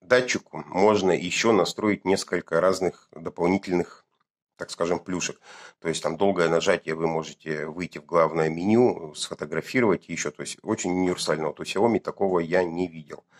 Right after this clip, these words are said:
А вот у более дешёвых компаний, у них есть вот,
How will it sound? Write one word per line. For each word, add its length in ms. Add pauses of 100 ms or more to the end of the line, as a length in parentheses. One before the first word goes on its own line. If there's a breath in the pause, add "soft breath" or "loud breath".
(320 loud breath)
А 60
вот 120
у 60
более 240
дешёвых 320
компаний, 420
у 60
них 240
есть 280
вот, 280